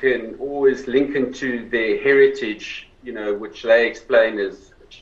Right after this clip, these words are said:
growing shareholder value since nineteen forty-seven. Um,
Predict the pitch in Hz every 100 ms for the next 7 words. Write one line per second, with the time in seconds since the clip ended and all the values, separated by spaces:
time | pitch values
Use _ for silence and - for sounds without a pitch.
0 | _ 131 120 120 120 - 123 113 110 104
1 | 110 113 110 - 117 113 113 - 123 113
2 | 101 - _ _ _ - - 104 - -
3 | 143 - - - _ _ _ _ _ _
4 | _ _ _ 139 156 165 156